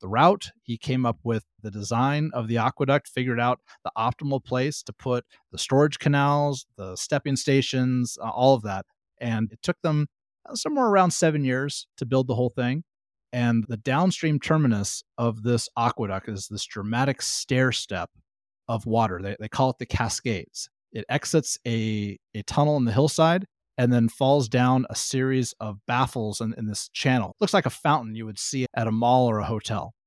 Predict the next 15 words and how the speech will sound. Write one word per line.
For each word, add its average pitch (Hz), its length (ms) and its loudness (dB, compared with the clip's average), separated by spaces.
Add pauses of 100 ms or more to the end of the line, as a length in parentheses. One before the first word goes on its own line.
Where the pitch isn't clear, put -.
(340)
And 113 380 -2 (100)
at 117 140 -4
the 127 100 -2
opening 156 340 2
ceremony, 127 540 4
he 113 160 -2
famously 135 560 -2
got 123 240 2
up 123 180 0
there, 117 280 0 (440)
William 131 220 2
Mulholland 123 580 2 (140)
personally 147 560 2 (100)
opened 160 320 4
up 143 100 0